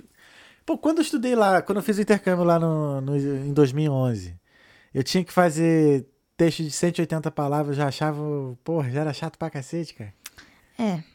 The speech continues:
Speaker 2: a pa-, essa pós que eu fiz era bem prática, eu tive só prova.
Speaker 1: Uhum.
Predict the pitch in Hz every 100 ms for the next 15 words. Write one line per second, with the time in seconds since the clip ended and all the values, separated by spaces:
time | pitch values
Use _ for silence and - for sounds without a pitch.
0 | _ _ _ 180 185 - 202 240 226 -
1 | 220 214 220 226 226 214 214 254 - 208
2 | 202 - 180 214 202 185 _ _ _ _
3 | _ - - - 233 185 175 143 _ 143
4 | 135 123 120